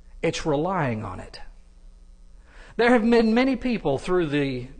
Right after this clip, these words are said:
years who have heard the word of God, but did not believe it.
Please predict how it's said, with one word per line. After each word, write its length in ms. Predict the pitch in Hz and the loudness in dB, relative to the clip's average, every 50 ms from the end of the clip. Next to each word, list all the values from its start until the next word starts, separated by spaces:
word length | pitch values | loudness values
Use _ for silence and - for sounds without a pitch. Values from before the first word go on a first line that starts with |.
| - - - - - - - - - | -18 -18 -20 -20 -20 -20 -20 -16 -10
years 680 | 143 147 175 170 165 170 180 190 202 196 - - - | -4 -2 0 2 2 2 2 2 0 0 -2 -4 -4
who 240 | - 156 170 170 151 | -4 0 0 0 0
have 200 | 156 170 156 - | 0 0 -2 -2
heard 920 | - - - - 247 240 226 196 165 151 143 143 147 151 151 147 151 160 - - - - - - - - - - - | -6 -10 -8 -4 0 2 2 2 2 2 2 0 0 0 -2 -4 -6 -10 -10 -12 -20 -20 -20 -20 -20 -20 -20 -18 -8
the 80 | - 156 | -6 -4
word 220 | 139 151 151 165 | 0 0 0 0
of 100 | 175 160 | 0 -2
God, 420 | 160 175 156 135 117 104 98 90 - - - - - - - - - - - - - - - - - - - - - - - | 0 0 0 0 0 -2 -6 -10 -14 -18 -20 -20 -20 -20 -20 -20 -20 -20 -20 -20 -20 -20 -20 -20 -20 -20 -20 -20 -20 -10 -8
but 120 | 135 123 | -8 -6
did 160 | 123 143 139 | -4 -6 -4
not 220 | 143 147 151 156 170 | -2 -4 -4 -4 -4
believe 300 | 196 196 196 180 135 107 | -2 -2 -2 -2 -4 -6
it. 180 | 107 - - | -10 -12 -14